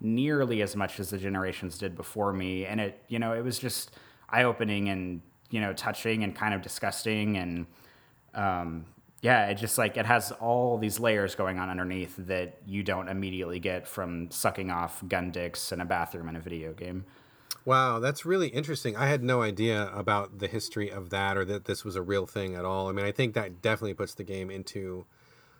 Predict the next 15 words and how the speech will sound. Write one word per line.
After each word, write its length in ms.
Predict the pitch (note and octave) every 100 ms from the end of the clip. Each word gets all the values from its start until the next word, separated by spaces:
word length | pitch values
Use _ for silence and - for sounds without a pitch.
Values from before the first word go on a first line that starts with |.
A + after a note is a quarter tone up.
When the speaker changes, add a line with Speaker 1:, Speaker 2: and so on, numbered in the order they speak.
| _ -
Speaker 2:
um, 240 | G#2 G2 G2+
a 60 |
new 280 | G#2 G#2+ G#2+
light. 500 | F#2+ F#2+ G2+ F#2+ -
I 40 | G2
mean, 160 | G2+
I, 280 | G2 G2+ G2 -
I 100 | G#2
didn't 220 | A#2 G2
play 260 | A#2 G#2+ G#2
through 220 | A2+ A2
it 60 |
all 200 | G2 G2+
the 60 | F#2
way, 500 | G2 G2+ F#2 F2+ F2